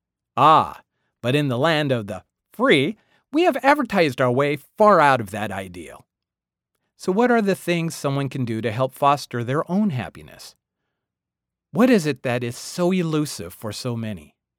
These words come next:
Why does the news always foster the negative instead of the positive? Oh, except for those quick ninety-second feel-good stories like a bear swimming in a pool.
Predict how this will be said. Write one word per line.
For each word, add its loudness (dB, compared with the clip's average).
Why 2
does 0
the 0
news 0
always 0
foster 0
the -4
negative -4
instead -4
of -6
the -6
positive? 0
Oh, 0
except 0
for -4
those -6
quick -2
ninety-second -4
feel-good -2
stories -8
like -6
a -14
bear 0
swimming -8
in -10
a -10
pool. -8